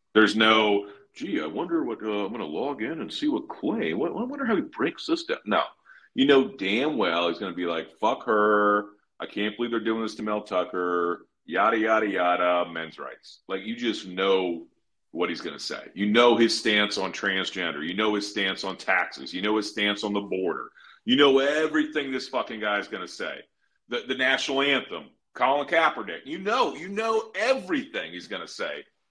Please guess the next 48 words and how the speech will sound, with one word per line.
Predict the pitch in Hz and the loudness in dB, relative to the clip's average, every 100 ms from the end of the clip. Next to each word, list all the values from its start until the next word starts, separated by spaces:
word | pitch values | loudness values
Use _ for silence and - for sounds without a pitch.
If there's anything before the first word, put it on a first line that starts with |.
| _ _ | _ _
before | 202 202 - 240 240 | -6 -6 2 4 6
he | 139 | 4
fucking | - 143 139 196 | 2 0 0 -6
says | - 277 - | -4 -4 -6
it. | - _ _ _ _ - | -16 _ _ _ _ -2
I | - | -2
think | 180 120 | -2 -4
people | 165 143 | -4 0
are | 120 | -2
obsessed | 98 - - 156 180 - | -2 -6 0 2 2 -6
with | 110 101 95 - _ _ _ _ | -4 -4 -4 -16 _ _ _ _
him | 127 135 139 135 | -2 2 2 2
and, | 117 101 | -2 -4
and | 104 101 | -6 -2
that | 113 - | 0 0
kind | 127 120 | -2 -2
of | 95 | -4
reactionary | 95 101 113 - 110 98 | -2 -2 -2 -4 -6 -6
content | - 123 131 - 90 | -2 -2 -2 -4 -8
because | 87 110 101 | -6 -2 -2
it | 98 | -2
makes | 104 98 | -4 -4
them | - 113 147 | -2 -2 -2
feel | - 95 | -4 -2
better | 82 80 71 67 90 120 _ _ _ _ | -2 -2 -4 -2 -6 -6 _ _ _ _
about | 87 95 92 87 85 92 | -2 4 4 4 0 0
their | 104 98 | 2 4
own | 107 110 101 98 98 - _ _ _ - | 4 2 -2 -4 -8 -12 _ _ _ -8
opinions. | 92 127 143 101 - 90 | -6 0 0 0 -10 -10
Like, | 90 | -6
they | |
can | 104 | -6
just | 98 95 - | -4 -6 -2
sit | 135 135 - - - | 0 0 -2 -20 0
back, | 98 90 98 - _ _ _ _ | 2 2 -2 -8 _ _ _ _
plug | 120 135 | 0 0
in | 143 | 0
the | 127 | -2
podcast, | 101 85 85 87 87 80 - | 0 0 -2 -2 0 -2 -6
and | 90 | -8
nod | 85 82 82 | 0 0 0
their | 78 | -4
fucking | - 71 - | -4 -8 -8
head | 69 60 - | -8 -10 -8
and | 69 | -2
be | |
like, | 69 | 0
"Yep, | 73 | 0